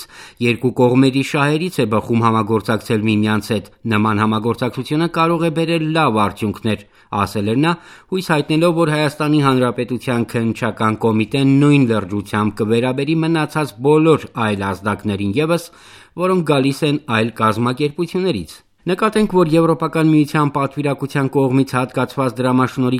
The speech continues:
գումարներից առանձնապես խոշոր չափերի հափշտակությանն առնչվող այս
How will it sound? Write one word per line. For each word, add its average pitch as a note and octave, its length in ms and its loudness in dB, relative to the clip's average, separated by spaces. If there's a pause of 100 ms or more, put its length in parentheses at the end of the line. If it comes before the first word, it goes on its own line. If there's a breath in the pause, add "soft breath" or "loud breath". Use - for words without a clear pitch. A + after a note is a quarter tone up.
գումարներից B2+ 720 2
առանձնապես A#2+ 640 0
խոշոր B2 320 0
չափերի A#2+ 480 -2
հափշտակությանն A#2+ 960 -2
առնչվող A#2 540 -2
այս A2 160 -2